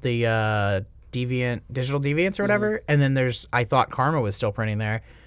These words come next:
Speaker 1: And other than that, I
Speaker 2: Yeah.
Speaker 1: don't know of anything." So I'm sure there's, like, a hole in the market. And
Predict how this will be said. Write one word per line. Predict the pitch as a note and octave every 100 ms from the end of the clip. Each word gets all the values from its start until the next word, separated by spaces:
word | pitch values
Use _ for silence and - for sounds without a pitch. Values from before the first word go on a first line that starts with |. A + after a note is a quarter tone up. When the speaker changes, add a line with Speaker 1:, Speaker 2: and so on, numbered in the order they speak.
| - -
Speaker 1:
And | C#3+ C3+
other | B2+ D#3
than | D3
that, | D3+
I |
Speaker 2:
Yeah. | C#3+
Speaker 1:
don't | C#3+
know | B2+ D#3
of | D3
anything." | A#2 A2+ A#2
So | A#2 C3+
I'm |
sure | C3+ F3+
there's, | E3+ D3
like, | C3+ A#2+
a |
hole | A#2 C#3 C#3+
in | B2
the | A#2
market. | B2+ D3 C3 A#2 - - - -
And | D3 C#3 C3 B2